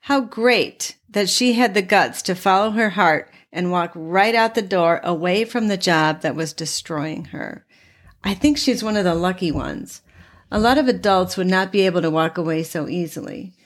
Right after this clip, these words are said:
You know, they got bills and the mortgage and the car payments. It's hard to give up a good income to go after something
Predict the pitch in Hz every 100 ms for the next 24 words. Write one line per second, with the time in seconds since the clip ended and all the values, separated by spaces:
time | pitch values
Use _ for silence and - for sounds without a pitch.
0 | _ _ _ 233 190 160 170 190 185 -
1 | - 185 185 185 185 175 165 165 170 180
2 | 175 175 139 147 - 175 170 175 180 170
3 | 165 170 175 - _ _ - - - -
4 | - 196 - 214 226 254 294 262 254 220
5 | 214 190 196 190 - 190 180 180 151 151
6 | 175 190 190 185 185 180 175 208 190 185
7 | 170 165